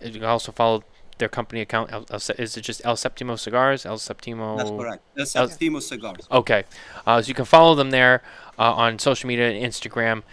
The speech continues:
Speaker 1: and you can see more about what Zaya's talking about, uh, for yourself online. Um, but yeah, kinda getting back to, uh, what, what we were saying before. So we, we were talking, I, I had asked you about, um,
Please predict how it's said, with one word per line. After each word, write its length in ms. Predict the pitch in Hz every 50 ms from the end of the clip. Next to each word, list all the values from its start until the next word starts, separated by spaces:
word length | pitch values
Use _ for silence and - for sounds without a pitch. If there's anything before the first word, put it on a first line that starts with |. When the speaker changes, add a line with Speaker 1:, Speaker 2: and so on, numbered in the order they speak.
| - _ -
Speaker 1:
and 100 | 117 117
you 60 | 113
can 80 | 120 113
see 180 | - - 123
more 280 | 117 113 113 113 110 110
about 260 | 107 104 110 110 90
what 180 | 101 110 107 -
Zaya's 300 | - 110 110 107 101 -
talking 380 | - 120 110 101 - 113 107
about, 340 | 104 104 107 107 104 90 76 - - - - - - -
uh, 140 | 107 104
for 160 | 104 - - 110
yourself 440 | 104 101 - - 117 110 104 -
online. 400 | 101 101 107 110 110 107 104 92 - _ - _ _ _ _ _ _ _ _ _ - - - -
Um, 240 | 123 113 110 110 107
but 100 | 131 135
yeah, 140 | 135 120 110
kinda 180 | - 139 127
getting 260 | 120 143 143 139 127
back 280 | 117 135 127 127 - -
to, 340 | - 131 123 120 113 110 - - - - - _ -
uh, 320 | - 117 117 113 110 110 107
what, 260 | 107 123 143 - -
what 140 | 139 139 139
we 80 | 135
were 100 | 131 123
saying 240 | - - 131 120 117
before. 380 | 113 110 - - 127 123 110 104
So 160 | - 131 117
we, 160 | 110 127 131 -
we 100 | 135 135
were 80 | 131
talking, 260 | 123 - 147 131 135 131
I, 220 | - - 127 123
I 100 | - 127 127
had 100 | 123 127
asked 260 | 127 127 120 - -
you 140 | 127 120 120
about, 360 | 113 120 113 113 113 107 - - - - - - _ -
um, 460 | 117 110 110 107 107 107 104 104 101